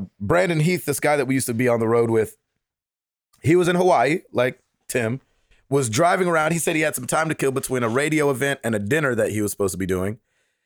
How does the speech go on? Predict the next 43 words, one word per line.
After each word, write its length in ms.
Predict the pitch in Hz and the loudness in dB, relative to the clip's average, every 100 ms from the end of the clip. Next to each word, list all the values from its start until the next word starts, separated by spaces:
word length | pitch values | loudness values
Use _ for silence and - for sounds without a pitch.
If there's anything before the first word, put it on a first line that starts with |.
| _ _ _ - | _ _ _ -4
And 100 | 143 | -2
he 60 | 156 | 0
said 140 | 165 | 0
he 60 | 151 | 0
was 100 | 135 | 0
just 140 | 117 | 0
driving 280 | 147 165 151 | 2 2 2
around, 260 | 151 143 - | 0 -2 -2
came 200 | 147 147 | -4 -2
to 160 | 151 135 | -2 -2
a 40 | |
T 280 | 127 160 156 | -2 -2 0
in 80 | 147 | 0
the 80 | 139 | 0
road. 360 | 139 139 135 - _ | 2 0 -2 -6 _
He 100 | - | -4
was 100 | 139 127 | -2 0
like, 240 | 123 - - | -2 -4 -6
they 120 | 127 | -2
go 140 | 123 | 0
right 200 | 123 127 | 2 2
or 60 | 123 | 2
left. 300 | 139 151 - | 0 0 -4
He 120 | 117 | -4
takes 240 | 127 120 | -2 0
a 60 | 107 | 0
right, 300 | 113 151 165 - _ _ _ _ - | 0 0 -2 -8 _ _ _ _ -8
drives 300 | 95 139 135 | 0 0 2
down 120 | 135 123 | 0 2
the 60 | |
way, 400 | 123 147 151 151 - _ | 2 2 0 -2 -8 _
saw 220 | - 143 123 | -4 0 2
all 240 | 135 135 | 2 2
these 300 | 131 120 - - | 2 -2 -4 -6
television 420 | - 196 175 131 120 | -2 0 2 0 -2
trailers 380 | 127 123 127 120 | 0 0 0 -2
and 80 | |
was 80 | 127 | -2
like, 220 | 131 131 - | -2 -2 -2
"Oh, 400 | 247 214 117 82 _ - | 0 2 0 -2 _ -2
that's 160 | 214 | -2
cool. 400 | - 139 147 - - | 0 0 0 -4 -2
Like, 300 | 127 127 | -2 -2